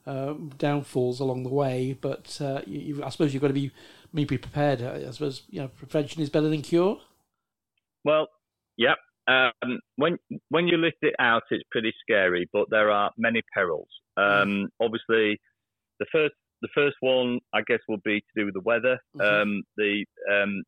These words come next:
Speaker 2: issues with, like I said earlier, frost in May, April, May time, hail can be potentially a big problem.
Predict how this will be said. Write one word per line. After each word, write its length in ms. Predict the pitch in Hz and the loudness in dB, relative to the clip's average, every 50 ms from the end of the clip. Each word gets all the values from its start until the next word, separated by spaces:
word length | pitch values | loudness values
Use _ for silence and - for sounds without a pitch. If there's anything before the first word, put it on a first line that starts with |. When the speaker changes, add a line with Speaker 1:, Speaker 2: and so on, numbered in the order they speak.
| - | -4
Speaker 2:
issues 480 | 113 - 117 - - 117 110 107 104 - - | -2 -2 -2 -2 -2 0 0 0 0 -2 -2
with, 260 | 104 104 101 98 - _ - | 0 2 2 2 0 _ -4
like 140 | 101 104 101 - | -2 -2 -2 -2
I 160 | - - 107 | -2 -4 -2
said 80 | 98 | 0
earlier, 300 | 104 107 107 107 104 - - _ - | 0 0 2 2 2 0 0 _ -4
frost 180 | 131 113 - - - | -4 -4 -4 -2 -4
in 140 | 101 98 98 | -2 -2 0
May, 320 | 107 110 117 120 120 120 - _ _ - 104 | 0 0 2 2 0 -2 -4 _ _ -2 -2
April, 360 | 107 107 107 - - 107 101 | 0 0 0 -2 -2 -4 -2
May 220 | 104 107 107 107 - - 113 | 0 0 0 0 -2 -4 -2
time, 300 | 107 107 107 107 107 - _ _ _ _ _ _ _ _ _ - - | 0 0 0 0 -2 -4 _ _ _ _ _ _ _ _ _ -4 0
hail 400 | 113 113 120 120 120 123 123 120 _ _ _ - - _ - | 2 4 4 4 4 2 2 0 _ _ _ -20 -20 _ -4
can 100 | - 107 | -2 2
be 140 | 107 113 104 - - - | 2 2 2 0 -2 -2
potentially 520 | 127 110 107 - - 110 110 107 104 101 - | -2 -2 -2 -2 0 2 2 2 2 2 -2
a 60 | 104 - | -4 -2
big 160 | 113 104 92 _ - | -2 -2 -2 _ -2
problem. 600 | 117 104 98 92 104 107 107 107 107 104 101 | -2 -2 -2 0 2 2 4 4 2 0 -4